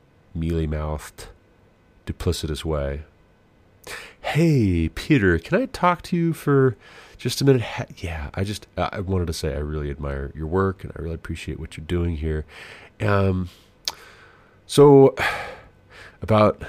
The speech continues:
the Gentile believers, I really think you need to be encouraging them to get circumcised. That just really needs to happen. You know, like, you're doing a great job, but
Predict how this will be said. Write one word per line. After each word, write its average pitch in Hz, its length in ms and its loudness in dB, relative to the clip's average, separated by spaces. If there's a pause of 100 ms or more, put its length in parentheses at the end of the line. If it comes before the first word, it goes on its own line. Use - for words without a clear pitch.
(180)
the 87 80 -6
Gentile 67 520 -6
believers, - 640 -12 (1000)
I 90 40 -4
really 87 280 0
think - 320 -12
you 67 60 -10
need 67 140 -10
to - 60 -20
be 69 300 -10 (1500)
encouraging 73 640 -6
them 67 180 -8
to - 100 -16
get 67 340 -10
circumcised. 90 1000 -4 (540)
That 98 200 -8
just 87 240 -10
really 76 160 -4
needs 71 200 -8
to - 80 -10
happen. - 600 -10 (1000)
You 80 100 -6
know, 69 340 -6
like, 78 160 -12
you're - 880 -20
doing 107 160 0
a 104 60 -2
great 98 220 0
job, 82 400 0
but 76 260 -2